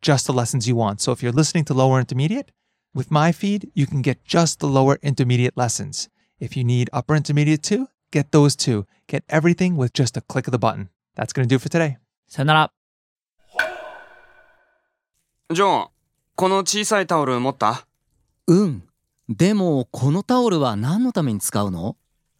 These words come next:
Speaker 3: 最初に、このタオルで体を洗ってから温泉に入るんだ。じゃあ行こ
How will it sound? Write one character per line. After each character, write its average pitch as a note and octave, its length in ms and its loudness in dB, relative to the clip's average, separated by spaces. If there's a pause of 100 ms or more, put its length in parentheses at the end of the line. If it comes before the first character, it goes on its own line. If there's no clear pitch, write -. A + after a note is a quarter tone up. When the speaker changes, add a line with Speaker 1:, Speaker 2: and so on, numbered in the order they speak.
(240)
Speaker 3:
最 D3 300 0
初 D#3+ 160 -2
に、 E3 260 -2 (260)
こ D3 140 0
の F3 140 2
タ G3 180 0
オ F#3+ 80 0
ル D3+ 80 -2
で G#2 140 -2
体 C#3+ 400 0
を C3 160 0
洗 E3 100 0
っ F3 60 -6
て G3+ 180 -4
か - 140 -2
ら F#3 160 0 (100)
温 B2+ 140 0
泉 A#2 180 -4
に G#2 120 -4
入 G#2 160 -2
る D#2+ 100 -14
ん D#2 40 -16
だ。 A2 220 -4 (500)
じ E3 80 -2
ゃ E3 60 2
あ C#3+ 60 -2
行 C3+ 100 -2
こ - 40 -6